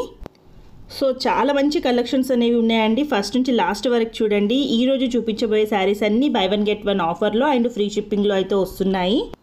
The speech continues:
వీళ్ళకి వచ్చేసి WhatsApp గ్రూప్స్ కూడా ఉన్నాయండి, నేను కింద డిస్క్రిప్షన్లో ఇస్తాను. ఎవరికైనా ఇంట్రెస్ట్ ఉంటే రీసెల్లర్స్ అయితే కూడా జాయిన్ అవ్వచ్చు. మరి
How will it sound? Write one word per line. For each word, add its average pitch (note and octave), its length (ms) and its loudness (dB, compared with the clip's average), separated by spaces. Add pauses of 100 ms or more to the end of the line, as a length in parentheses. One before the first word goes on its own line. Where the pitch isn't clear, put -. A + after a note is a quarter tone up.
(600)
వీళ్ళకి E4+ 280 2
వచ్చేసి D4+ 340 0
WhatsApp A#3 400 0
గ్రూప్స్ C4 260 -2
కూడా C4 240 0
ఉన్నాయండి, A#3 560 2
నేను D4+ 260 2
కింద A3 180 0 (100)
డిస్క్రిప్షన్లో A#3+ 600 0
ఇస్తాను. A3+ 400 0
ఎవరికైనా A3+ 440 0
ఇంట్రెస్ట్ A3+ 380 -2
ఉంటే A#3 240 0
రీసెల్లర్స్ A3 500 0
అయితే G#3 260 0
కూడా G#3+ 160 0 (100)
జాయిన్ G3 260 2
అవ్వచ్చు. G3 400 0 (600)
మరి C#4 100 4